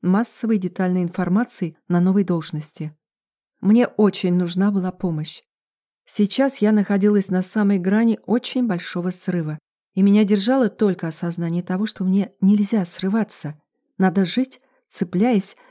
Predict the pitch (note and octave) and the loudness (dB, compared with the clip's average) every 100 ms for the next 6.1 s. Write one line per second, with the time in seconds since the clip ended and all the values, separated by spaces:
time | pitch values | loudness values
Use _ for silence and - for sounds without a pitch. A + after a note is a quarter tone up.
0 | _ - F#3 F#3 A#3+ F#3 E3+ - - _ | _ -2 0 2 0 0 -4 -6 -16 _
1 | _ - G3 F#3+ G3 A#3 G3 G#3 G3 F#3 | _ 0 2 4 2 0 0 0 2 0
2 | D#3 C#3+ - _ - - G3+ G3 G3 G3 | -2 -8 -10 _ -10 0 2 4 4 4
3 | A3 C4 - D#3+ - - F#3 G3 F3 G3+ | 4 2 -4 -8 -8 -4 0 0 2 0
4 | A3+ F#3+ - F#3 G3 - G#3+ G#3 F#3+ - | 2 -2 0 0 0 0 0 2 -2 -6
5 | - D#3 D#3+ - E3 D3+ - - A#3 E3+ | -6 -4 -4 -6 -8 -8 -8 -2 0 0
6 | - | -6